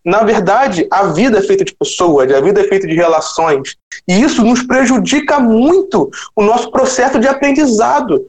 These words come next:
Porque no processo de aprendizado tá o relacionamento, tá as pessoas, tá a interação, e isso faz com que a gente aprenda.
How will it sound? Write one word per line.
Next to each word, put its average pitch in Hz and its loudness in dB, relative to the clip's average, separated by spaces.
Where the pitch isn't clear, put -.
Porque 170 -2
no 247 0
processo 226 0
de 165 -2
aprendizado 214 0
tá 233 0
o 214 2
relacionamento, 202 2
tá 233 0
as 214 0
pessoas, 185 0
tá 247 0
a 240 0
interação, 202 0
e 226 2
isso 349 0
faz 196 -2
com 190 -2
que 196 0
a 180 2
gente 175 -2
aprenda. 147 0